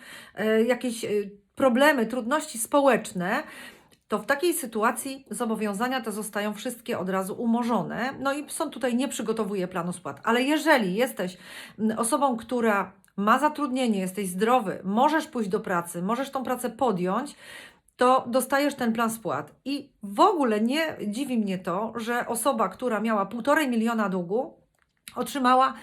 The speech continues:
tylko sto sześćdziesiąt tysięcy i w rzeczywistości z tych stu sześćdziesięciu tysięcy spłaci na przykład tylko trzydzieści, ponieważ jej wynagrodzenie jest na przykład minimalne czy niewiele ponad minimalne,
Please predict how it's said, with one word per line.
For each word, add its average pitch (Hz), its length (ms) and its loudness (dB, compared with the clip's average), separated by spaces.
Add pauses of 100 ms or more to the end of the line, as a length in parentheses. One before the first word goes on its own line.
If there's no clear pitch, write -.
(140)
tylko 320 280 2
sto 285 180 0
sześćdziesiąt 240 520 -2
tysięcy 220 560 -4 (340)
i 262 140 2
w 233 60 2
rzeczywistości 277 880 0
z - 80 -10
tych 196 200 -6
stu 415 180 2
sześćdziesięciu 240 680 -2
tysięcy 185 520 -4 (200)
spłaci 302 440 2
na 208 120 2
przykład 220 380 -6
tylko 208 240 -4
trzydzieści, 226 640 -4 (460)
ponieważ 294 460 2
jej 254 220 2
wynagrodzenie 226 800 0 (100)
jest 226 260 -4
na 196 80 -2
przykład 185 300 -8
minimalne 220 560 2
czy 220 140 -6
niewiele 196 360 -2
ponad 302 360 0
minimalne, 262 580 -2